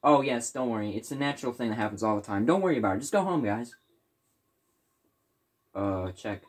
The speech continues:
South to the suburbs of Onit. Well, I, I'm gonna go this way. Oh, jeez. How much stuff could I possibly explore just now?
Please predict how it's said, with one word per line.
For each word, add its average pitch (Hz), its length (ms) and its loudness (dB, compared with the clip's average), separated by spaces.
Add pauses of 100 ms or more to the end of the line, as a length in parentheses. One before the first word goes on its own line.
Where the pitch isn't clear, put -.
(340)
South 156 420 0
to 151 100 -10
the 127 140 -6
suburbs 104 600 -4
of 104 160 -6
Onit. 101 280 -4 (1800)
Well, 123 180 -4
I, 113 80 -4
I'm 113 500 -6
gonna 113 160 -8
go 120 200 -4
this 104 160 -6
way. 113 220 -8 (2000)
Oh, 98 60 -12
jeez. 95 420 -8 (500)
How 143 120 -2
much 143 180 4
stuff - 280 -2
could 147 120 0
I 117 80 4
possibly 127 500 2
explore 127 480 -4
just 113 300 -6
now? 107 320 -4